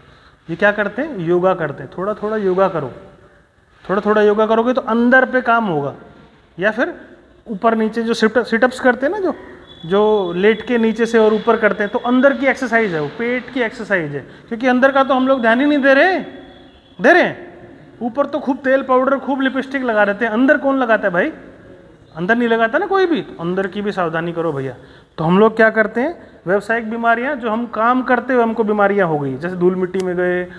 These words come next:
हमने वजन ज़्यादा उठा लिया, आज मैं इनको उठा लूँ, मेरी capacity है मान लो, इनको उठा लूँ और इनके जैसे उठाने की मेरी capacity है, लेकिन मैं इनके जैसे दो आदमी उठाऊँगा तो क्या होगा भाई? क्या होगा? बोलिए भाई,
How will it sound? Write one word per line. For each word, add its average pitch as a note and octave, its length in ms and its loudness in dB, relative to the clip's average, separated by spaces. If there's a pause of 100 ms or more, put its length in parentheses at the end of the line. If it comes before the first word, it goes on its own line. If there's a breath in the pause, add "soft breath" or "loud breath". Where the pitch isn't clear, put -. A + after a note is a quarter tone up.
(220 loud breath)
हमने F3+ 200 2
वजन F#3 280 2
ज़्यादा F#3 240 4
उठा E3 200 0
लिया, D#3 240 -4 (260 loud breath)
आज G3+ 160 0
मैं A3+ 160 2
इनको A#3+ 260 2
उठा G3 200 2
लूँ, E3 140 0 (100)
मेरी G3+ 200 0
capacity A3 460 0
है F3 160 4
मान D#3 180 -2
लो, D3+ 140 -4
इनको G3+ 260 0
उठा F#3 180 0
लूँ C#4+ 200 -2 (380 loud breath)
और A3 120 2
इनके A#3+ 560 0
जैसे C4 240 2
उठाने A#3+ 340 2
की B3 100 -2
मेरी A#3+ 200 2
capacity A3 440 0
है, B3+ 60 2
लेकिन B3+ 220 2
मैं C4+ 100 2
इनके C4 260 2
जैसे C4+ 200 0
दो C4 180 0
आदमी C4 260 4
उठाऊँगा B3+ 300 0
तो B3 80 -4
क्या B3+ 120 -2
होगा B3 160 -2
भाई? A3+ 160 0 (1160)
क्या A3+ 100 0
होगा? A#3 220 4 (1400)
बोलिए D#3+ 180 -4
भाई, A3 300 -2